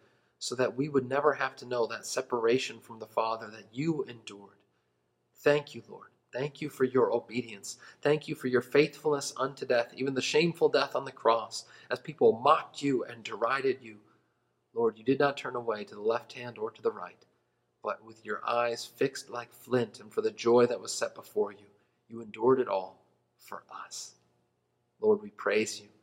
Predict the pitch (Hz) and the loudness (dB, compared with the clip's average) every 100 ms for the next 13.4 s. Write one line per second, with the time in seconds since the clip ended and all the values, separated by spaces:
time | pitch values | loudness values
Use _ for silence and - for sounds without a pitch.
0 | _ _ - 104 104 113 123 - 113 - | _ _ 0 0 4 6 6 2 -4 -6
1 | 98 92 - _ _ - 113 - 131 117 | -12 -12 -20 _ _ -10 -10 2 6 6
2 | 120 104 113 127 127 113 113 127 - - | 6 2 0 2 4 2 4 2 2 -4
3 | 113 - 131 120 117 117 120 - 113 123 | -6 -2 0 0 -2 -4 -4 2 8 8
4 | 123 123 120 - 120 120 120 - 104 107 | 8 2 -2 -2 2 2 2 -2 -8 -4
5 | 117 117 113 110 110 - 107 101 98 - | -2 2 2 2 -6 -8 -8 -6 -8 -6
6 | 95 92 - - _ _ - 104 104 120 | -8 -6 -12 -16 _ _ -20 -20 -8 -4
7 | 127 127 - _ - 98 98 - _ 95 | -2 -4 -10 _ -12 -8 -10 -12 _ -12
8 | 98 - _ _ _ - 104 _ 127 131 | -12 -16 _ _ _ -20 -20 _ -6 -6
9 | - _ 113 110 - - _ 101 92 - | -8 _ -12 -12 -12 -14 _ -14 -14 -18
10 | - - _ _ _ _ - 127 127 127 | -18 -18 _ _ _ _ -2 -2 -2 -8
11 | - 104 113 110 - - 98 95 _ _ | -10 -6 -6 -6 -10 -18 -20 -20 _ _
12 | _ _ 107 104 104 110 113 113 - 95 | _ _ -20 -10 0 0 0 -6 -20 -20
13 | - - 95 _ | -20 -20 -20 _